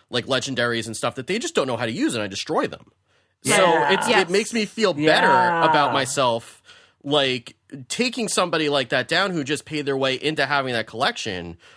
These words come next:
Speaker 1: as opposed to making me feel like my collection is devalued because they can go out and spend that kind of money. But again, Hearthstone is a free-to-play game to begin with, so it does have that same expectation as opposed to, you know, maybe if I paid sixty dollars for the game outright and then there are other people who are paying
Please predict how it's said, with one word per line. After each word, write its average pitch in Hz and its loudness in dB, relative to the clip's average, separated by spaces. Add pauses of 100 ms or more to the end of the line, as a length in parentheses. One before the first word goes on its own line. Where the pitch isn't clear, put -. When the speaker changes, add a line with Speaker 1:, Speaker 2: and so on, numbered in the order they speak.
(200)
Speaker 1:
as 160 0
opposed 185 -2
to 143 -2
making 160 -4
me 143 -2
feel 160 -2
like 131 -2
my 151 0
collection 151 -2
is 123 -4
devalued 135 -2
because 131 -6
they 135 -4
can 151 -6
go 123 -4
out 98 -2
and 92 -12
spend 90 -8
that 78 -4
kind 82 -10
of 82 -8
money. 82 -16
But 131 -6
again, 135 -4 (240)
Hearthstone 165 0
is 131 -4
a 131 -4
free-to-play 127 -6
game 113 -4
to 107 -6
begin 120 -4
with, 80 -8
so 113 -4
it - -8 (120)
does 135 -2
have 135 -2
that 117 -6
same 123 -6
expectation 113 -6
as 92 -10
opposed 110 -14
to, 101 -10 (320)
you 135 -2
know, 117 0
maybe 127 -2
if 127 -4
I 123 -2
paid 135 -6
sixty 131 -8
dollars 120 0
for - -16
the 107 -8
game 110 -4
outright 113 -2
and 110 -8
then 110 -6
there 107 -4
are 104 -2
other 113 -2
people 113 -10
who 104 -8
are 98 -6
paying 104 -6